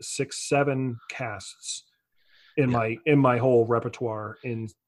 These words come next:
Speaker 1: the psychic phase. So Mike's taking out all my strengths now.
Speaker 2: Yeah, and I killed the, uh, rem-, remaining troop of rubrics that were on the table. So
Speaker 1: <clears throat>
Speaker 2: all you had
Speaker 1: That's
Speaker 2: in your
Speaker 1: right.
Speaker 2: back line was the Scorpio-, the wounded Scorpius and your Hellbrute.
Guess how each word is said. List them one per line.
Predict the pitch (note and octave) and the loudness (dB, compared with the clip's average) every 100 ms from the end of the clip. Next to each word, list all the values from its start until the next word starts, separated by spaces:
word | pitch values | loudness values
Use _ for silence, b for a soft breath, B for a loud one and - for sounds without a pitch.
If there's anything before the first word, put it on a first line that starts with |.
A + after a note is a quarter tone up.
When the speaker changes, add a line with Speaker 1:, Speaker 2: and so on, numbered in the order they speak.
| - | -10
Speaker 1:
the | |
psychic | - B2+ A#2 A2 | -2 -2 -2 -8
phase. | A2 G#2+ | -12 -8
So | B2+ | -6
Mike's | A#2 B2+ C#3+ | -2 0 -2
taking | - D3 D3 C3 | -2 -2 0 -2
out | A#2 A2+ - | -2 -4 -4
all | A#2+ | -4
my | A#2 G#2+ | -2 -6
strengths | - A#2+ A2 - | -8 -10 -10 -14
now. | - - _ | -18 -20 _
Speaker 2:
Yeah, | G#2 F#2 - | -6 -4 2
and | C3 D3+ C#3+ | 4 4 4
I | C3 | 2
killed | - C3 A#2+ G#2+ | 2 2 2 0
the, | A2+ G#2+ G#2 G#2 - | 0 2 2 0 0
uh, | A2 G2+ | 2 2
rem-, | G#2 G#2+ _ _ - | -2 -6 _ _ -4
remaining | A2 A#2 B2+ C3 A#2 A2+ G#2+ - | 0 2 2 2 0 0 -2 -8
troop | - B2 G#2+ - | -6 -4 -4 -6
of | G#2 G2+ | -6 -4
rubrics | A2 G#2+ G2 - | -4 -4 -4 -2
that | G#2+ | -2
were | G2+ G2+ | 0 -2
on | F#2+ | -2
the | F2+ | -6
table. | - A2 G#2 F#2+ F2+ B B _ | -4 -2 0 -2 -4 B B _
So | - - | -6 0
Speaker 1:
<clears throat> | |
Speaker 2:
all | A2 B2 | 4 4
you | A#2 | 2
had | A#2+ A#2 A2+ | 2 2 2
Speaker 1:
That's | |
Speaker 2:
in | G#2+ | 0
your | G#2 | 0
Speaker 1:
right. | G#2 | 2
Speaker 2:
back | G#2+ - | 2 2
line | G#2+ G2+ F#2+ | 0 0 0
was | G#2+ G#2 G#2 | 0 0 -4
the | |
Scorpio-, | F#2+ - A2 G#2 G#2+ G#2 G#2 | -10 -4 -4 -2 0 0 0
the | G2+ G#2 | -2 -2
wounded | A2 B2 A2+ | 0 -2 -4
Scorpius | - A2+ G#2+ G#2+ G2+ G#2 | -2 -2 -2 -2 -4 -4
and | G2+ | -4
your | F#2+ F2 | -4 -6
Hellbrute. | - A2 G#2 F2+ - | -4 -4 -4 -8 -10